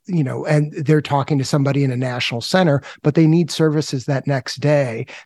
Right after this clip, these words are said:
That national center might not actually be able to direct the person in crisis to the services that they, that they need in the moment.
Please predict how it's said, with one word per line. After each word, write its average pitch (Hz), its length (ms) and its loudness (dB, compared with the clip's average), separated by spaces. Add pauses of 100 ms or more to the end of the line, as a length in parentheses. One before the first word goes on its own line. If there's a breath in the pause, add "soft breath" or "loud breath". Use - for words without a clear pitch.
That 151 180 4
national 151 400 2
center 175 260 0
might 143 220 0
not 139 320 -2
actually 135 300 -2
be 131 140 0
able 131 180 -4
to - 140 -2
direct 131 640 -2
the 117 100 -4
person 131 520 -2
in 135 200 -2
crisis 147 560 0 (300 loud breath)
to 160 160 2
the 135 100 2
services 139 560 0
that 123 280 -8
they, 131 180 -4 (160)
that 151 220 0
they 135 140 0
need 131 240 0
in 123 100 -2
the 123 60 -2
moment. 135 420 0